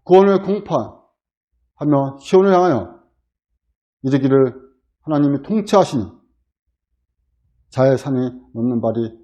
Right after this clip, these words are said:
어찌 아름다운가. 하나님의 놀라운 좋은 소식을, 우리가 하나님의 주신 그 평화를 공포하고 좋은 소식을 가지고 또 구원을 공포하는 그런 복음에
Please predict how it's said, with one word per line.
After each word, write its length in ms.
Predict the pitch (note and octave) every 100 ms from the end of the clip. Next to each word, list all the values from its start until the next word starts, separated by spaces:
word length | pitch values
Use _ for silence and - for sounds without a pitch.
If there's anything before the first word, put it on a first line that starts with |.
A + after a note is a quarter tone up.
| -
어찌 580 | E3 - - C3 - - _
아름다운가. 560 | C3 C3 A#2+ A2+ - - _ _ _ _ _ _
하나님의 340 | D#3 D3 C#3+ C#3 - _ _ _ _ _ _
놀라운 500 | C3+ C#3+ C#3 C3+ C3+
좋은 260 | D3+ F#3 G3
소식을, 420 | F#3 - - F#2+ - _ _
우리가 160 | B2+ C#3+ C#3 C3 - - _ _ _
하나님의 280 | E3+ D#3+ D#3
주신 340 | D#3 C#3+ D3+
그 240 | D3 G3 G3+
평화를 1200 | G3+ G#3 G3 - - - _ _ _ _ - D3+
공포하고 720 | D#3 F3 - C3+ F#2+ F#2+ _ _ _
좋은 220 | - D3+
소식을 460 | D3 D3 - C#3+ C#3
가지고 680 | C3 B2 B2+ C3 B2+ - _
또 240 | F#3+ F#3 -
구원을 420 | F3+ G3 G3 F#3+
공포하는 480 | G3 G3 F3 B2 F2 - _ _ _
그런 400 | F#3 F#3+ F#3 D3+
복음에 480 | E3+ F3+ F3 E3